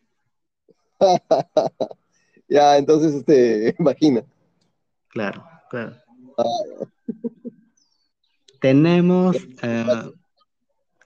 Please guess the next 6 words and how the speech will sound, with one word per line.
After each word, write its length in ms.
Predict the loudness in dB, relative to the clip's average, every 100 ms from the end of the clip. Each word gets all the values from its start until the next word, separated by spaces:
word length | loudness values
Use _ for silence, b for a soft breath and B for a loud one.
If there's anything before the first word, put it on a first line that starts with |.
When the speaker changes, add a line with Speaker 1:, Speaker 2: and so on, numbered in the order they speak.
| -6
Speaker 2:
¿ah? 380 | -4 -4 -8 _ _ _ _ _ _ _ _ _ _
Speaker 1:
Cuatro 280 | -2 0 0
cuatro 320 | 2 2 2
va. 200 | 0 -2 _ _ _ _ _ _ _ _ _ _ _ _ _ _
Speaker 2:
Tenemos, 600 | -6 -4 -2 -2 -2 -2 -6 _
este, 540 | -10 -10 -12 -14 -14